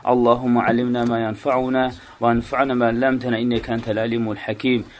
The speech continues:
اللهم بين لنا الحق حقا وارزقنا اتباعه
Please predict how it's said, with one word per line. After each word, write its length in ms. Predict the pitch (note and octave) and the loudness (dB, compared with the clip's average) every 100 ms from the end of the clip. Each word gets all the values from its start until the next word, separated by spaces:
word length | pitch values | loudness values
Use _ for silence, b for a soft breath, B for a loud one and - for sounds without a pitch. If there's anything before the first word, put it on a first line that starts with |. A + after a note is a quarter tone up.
| B - | B -4
اللهم 600 | C3 C3 B2+ B2+ C3+ B2+ | -2 0 -2 -2 -2 4
بين 200 | C#3 C#3 | 4 4
لنا 180 | C#3 C3 | 0 -2
الحق 320 | - E3+ - | 2 0 0
حقا 340 | C#3 C3 - A#2+ | -10 -8 -2 0
وارزقنا 480 | A#2+ A#2 G#2+ B2+ B2 | 0 -2 -6 -4 -4
اتباعه 800 | A#2 B2+ A#2 C3 A2+ A#2+ C3+ C3 | -4 -4 4 4 4 0 0 0